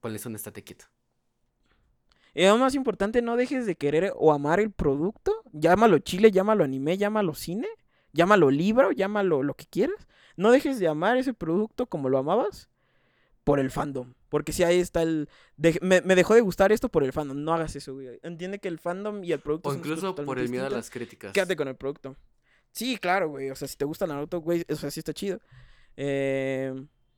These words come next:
Speaker 2: Hay algunos que les gustarán ma-, unos más que otros y tendrán puntos argumentativos porque siempre hay un lado objetivo de las cosas.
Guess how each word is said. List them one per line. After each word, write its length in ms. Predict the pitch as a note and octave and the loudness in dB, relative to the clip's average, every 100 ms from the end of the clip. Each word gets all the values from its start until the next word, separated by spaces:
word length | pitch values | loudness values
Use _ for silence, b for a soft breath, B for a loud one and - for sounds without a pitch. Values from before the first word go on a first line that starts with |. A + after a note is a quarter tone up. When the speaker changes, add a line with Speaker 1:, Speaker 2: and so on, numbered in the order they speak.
| _ _ _ _ _ | _ _ _ _ _
Speaker 2:
Hay 140 | C#3+ F3 | 4 4
algunos 240 | E3 E3+ | 4 -2
que 80 | D3+ | -2
les 100 | C3 | -4
gustarán 380 | B2+ C3+ C#3+ C#3+ _ | -4 -4 -6 -10 _
ma-, 160 | C3+ C#3 | -10 -8
unos 220 | D3+ C#3+ | -6 -6
más 160 | C#3 C3+ | -8 -8
que 100 | C#3+ | -6
otros 240 | D3+ F3+ | -6 -8
y 60 | E3 | -8
tendrán 380 | - B2+ C3 C#3+ | -10 -6 -6 -4
puntos 400 | D3+ D#3 D3+ D3 | -6 -4 -4 -2
argumentativos 680 | C3 B2 A#2+ B2+ D3 D3+ | -4 -6 -8 -8 -6 -8
porque 160 | C3 A#2+ | -10 -12
siempre 240 | B2+ C3+ | -12 -4
hay 160 | C#3 C3+ | -2 -2
un 140 | C3+ | -4
lado 140 | C3+ C3 | -8 -8
objetivo 400 | C3 B2 - C3 | -10 -14 -10 -10
de 40 | |
las 140 | A#2+ - | -10 -12
cosas. 400 | C#3 C#3+ - | -12 -12 -14